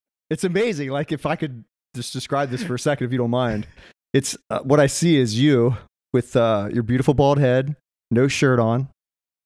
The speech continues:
Um, you're wearing shorter shorts, which is real nice 'cause it accentuates your legs.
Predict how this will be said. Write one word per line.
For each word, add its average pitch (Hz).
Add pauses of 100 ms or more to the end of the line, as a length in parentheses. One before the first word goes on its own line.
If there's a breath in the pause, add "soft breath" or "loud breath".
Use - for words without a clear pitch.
(320)
Um, 95
you're 117
wearing 117
shorter 135
shorts, 131 (400)
which -
is 117
real 139
nice 127
'cause 113
it 110
accentuates 120
your 104
legs. 104